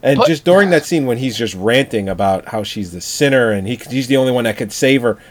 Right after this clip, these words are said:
Speaker 1: her head's bobbing up and down in the
Speaker 2: <laughs>
Speaker 1: shot. <laughs>
Speaker 2: An actor, ten times better per-,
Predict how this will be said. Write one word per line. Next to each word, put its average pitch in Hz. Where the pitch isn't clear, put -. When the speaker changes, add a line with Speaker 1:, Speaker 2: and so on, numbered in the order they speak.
Speaker 1:
her 143
head's 110
bobbing 98
up 101
and 95
down 92
in 104
the 98
Speaker 2:
<laughs> -
Speaker 1:
shot. 104
<laughs> -
Speaker 2:
An 175
actor, 277
ten 285
times 269
better 247
per-, 214